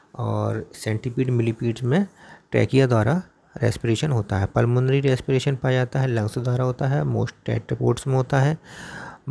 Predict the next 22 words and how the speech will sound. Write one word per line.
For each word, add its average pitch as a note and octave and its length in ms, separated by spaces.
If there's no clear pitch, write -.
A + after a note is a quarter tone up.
बहुत A#2+ 320
ज़्यादा B2+ 260
इंपॉर्टेंट B2+ 540
जो B2+ 140
सवाल A#2+ 420
हैं C3 160
जो B2 140
जहाँ A#2 200
से B2+ 160
पूछे A#2+ 280
जाते A#2+ 260
हैं C#3 180
पीजीटी B2 440
में D3 60
वो B2 260
है C#3 140
बुक B2 260
लंग्स A#2+ 300
रेस्पिरेशन, B2 680
बुक C3 280
गिल्स A2 460
रेस्पिरेशन। G#2+ 600